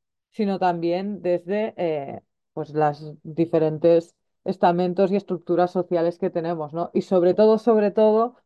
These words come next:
partiendo de la base de que cuando implementamos una inteligencia artificial, eh, en la sociedad,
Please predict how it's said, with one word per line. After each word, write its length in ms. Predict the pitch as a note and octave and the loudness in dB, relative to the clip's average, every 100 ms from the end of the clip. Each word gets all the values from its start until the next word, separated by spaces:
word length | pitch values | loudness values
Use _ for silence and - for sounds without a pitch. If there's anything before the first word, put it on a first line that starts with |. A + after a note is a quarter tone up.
| _ _ | _ _
partiendo 460 | G3+ F3+ G3 G3 G#3 | -2 0 0 -2 0
de 120 | G#3 | 2
la 140 | G3 | 2
base 400 | F#3+ G3 - A#3 | 2 0 -2 -4
de 200 | G3+ G3 | -2 -4
que 220 | G3 G#3+ G#3 | -4 -6 -4
cuando 640 | F#3 F3 E3+ E3+ D#3+ - _ | -4 -4 -4 -6 -6 -10 _
implementamos 840 | F#3 F3 F3 F3 E3+ G3+ G3 F3+ F#3+ | -8 -4 -2 -2 -2 0 0 -2 -4
una 140 | G3 | -6
inteligencia 560 | G3 G3+ F3+ F#3+ F3+ F#3+ | -2 -2 -2 -4 -2 -4
artificial, 760 | E3+ F#3 F#3 G3+ F#3+ E3 D3 _ _ _ _ _ _ _ _ | -4 -4 -4 -2 0 0 -4 _ _ _ _ _ _ _ _
eh, 540 | F#3+ E3+ D#3 D3 C#3+ B2+ | -2 0 0 -2 -6 -8
en 140 | F3 | -4
la 100 | F3 | -2
sociedad, 600 | E3+ F#3 F#3 F3+ G3 G#3+ | -2 -4 2 4 6 4